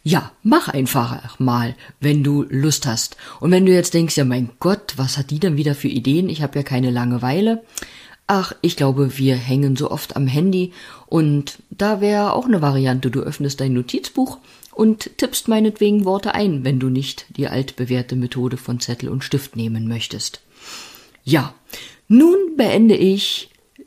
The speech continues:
die erste Folge zum Buchstaben A. A wie Anfang, Achtsamkeit, Achtung. A wie der Augenblick,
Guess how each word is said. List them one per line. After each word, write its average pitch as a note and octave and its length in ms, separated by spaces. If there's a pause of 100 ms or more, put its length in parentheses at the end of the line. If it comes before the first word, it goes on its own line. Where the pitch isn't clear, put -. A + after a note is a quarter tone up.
(280)
die F#3+ 300
erste B3+ 320
Folge F3+ 520
zum F#3 320
Buchstaben B2 800
A. A#3 400 (320)
A F#3 300
wie D#3 280
Anfang, E3+ 720
Achtsamkeit, B2+ 880
Achtung. B2 640 (440)
A A#2+ 460
wie A#2 160
der A2+ 220
Augenblick, E3+ 800